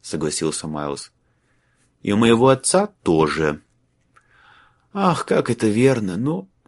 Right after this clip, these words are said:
Замигал вызов ком-устройства. Майлз так стремительно бросился к нему,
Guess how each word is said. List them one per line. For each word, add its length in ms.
Замигал 540
вызов 340
ком-устройства. 840
Майлз 400
так 200
стремительно 520
бросился 460
к 100
нему, 340